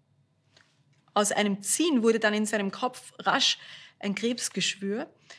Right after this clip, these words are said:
Und wenn er dann im Wartezimmer saß, war er überzeugt, dass es schon zu spät war für eine Therapie. Er sagt,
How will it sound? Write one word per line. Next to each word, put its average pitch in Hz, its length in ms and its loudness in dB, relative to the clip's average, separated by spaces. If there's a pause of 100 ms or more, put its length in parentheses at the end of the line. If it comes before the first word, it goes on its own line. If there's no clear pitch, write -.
(120)
Und 185 260 0
wenn 359 200 4
er 202 100 4
dann 190 380 -2
im 202 260 -2
Wartezimmer 208 640 0
saß, 196 520 -4
war 196 160 4
er 247 60 2
überzeugt, 233 720 -4 (560)
dass 175 240 -2
es 202 80 0
schon 196 240 -2
zu - 80 -8
spät - 440 -8
war 185 160 -12 (840)
für - 220 -4
eine 175 160 -2
Therapie. 175 540 -8 (2750)
Er 190 80 0
sagt, 202 340 2